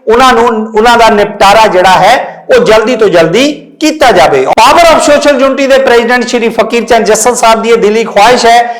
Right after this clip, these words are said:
ਕਿ ਇਹਨਾਂ ਨੂੰ ਭਵਨ ਤੇ ਬੁਲਾਇਆ ਜਾਵੇ, ਐਸ ਸੀ ਕਮਿਸ਼ਨ ਦੇ ਚੇਅਰਪਰਸਨ ਜਸਵੀਰ ਸਿੰਘ ਗੜੀ ਜੀ ਨੂੰ, ਔਰ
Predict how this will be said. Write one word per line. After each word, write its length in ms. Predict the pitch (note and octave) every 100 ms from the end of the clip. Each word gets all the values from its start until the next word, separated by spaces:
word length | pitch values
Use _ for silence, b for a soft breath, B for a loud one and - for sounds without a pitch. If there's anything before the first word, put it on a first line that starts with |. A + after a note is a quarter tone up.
| B -
ਕਿ 80 |
ਇਹਨਾਂ 200 | C#4 D4
ਨੂੰ 200 | D4 D4
ਭਵਨ 320 | D4 A#3 A3 C4+
ਤੇ 100 | C#4
ਬੁਲਾਇਆ 400 | A#3 A#3 A#3+ C4
ਜਾਵੇ, 600 | B3+ B3 C4 C4+ C4+ -
ਐਸ 220 | A3 -
ਸੀ 120 | D#4
ਕਮਿਸ਼ਨ 400 | D4 B3+ A#3 B3
ਦੇ 100 | A#3
ਚੇਅਰਪਰਸਨ 720 | A#3 A#3 A#3 - G#3+ - A3+
ਜਸਵੀਰ 320 | G3+ C4 G#3 G3+
ਸਿੰਘ 240 | A3+ F#3+
ਗੜੀ 200 | G3 C4
ਜੀ 160 | A3+ A#3
ਨੂੰ, 300 | B3+ C4 C4 B -
ਔਰ 540 | C4 D4 C#4 - -